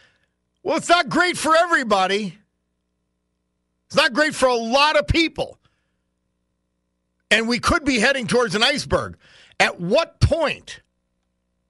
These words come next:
does the ex-, the growth in personal and consumer debt and inflation combined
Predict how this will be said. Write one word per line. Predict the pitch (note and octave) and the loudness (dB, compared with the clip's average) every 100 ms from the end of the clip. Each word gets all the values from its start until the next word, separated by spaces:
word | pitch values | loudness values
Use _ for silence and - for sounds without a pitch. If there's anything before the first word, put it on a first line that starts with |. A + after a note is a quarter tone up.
| _ _ _ _ _ _ _ _ _ _ | _ _ _ _ _ _ _ _ _ _
does | G#3 G3+ | -2 -2
the | D#3+ G#3+ _ _ - | -2 -8 _ _ -2
ex-, | C#4+ D4 - | 0 0 -4
the | E3 G3 | -2 -2
growth | D3 E3+ B3+ E4 E4+ - - | -2 0 2 2 0 -4 -4
in | A3 G3+ | -4 -2
personal | - - D#4 D#4+ - B3 A#3+ | -2 0 0 0 -2 -2 -2
and | G#3 G3 D3+ | -2 -4 -4
consumer | G3 F3+ - C#4+ B3+ G#3+ | -4 -4 -4 -4 -2 -2
debt | C#3 F#2 G#3 A3+ A2 - _ _ _ _ _ _ _ _ _ _ _ _ _ _ _ _ _ _ _ _ _ _ _ _ _ _ _ _ _ | -4 -4 -2 -2 -4 -10 _ _ _ _ _ _ _ _ _ _ _ _ _ _ _ _ _ _ _ _ _ _ _ _ _ _ _ _ _
and | G#3 A3 A3 | -2 0 0
inflation | G#3 G3+ - - D#4 D#4+ G#3 G#3 F#3+ | -2 -2 -4 0 0 0 -2 -2 -2
combined | F3 F#3+ D#3 A#3+ A#3 A3 G3+ | -2 -2 0 2 0 -2 -6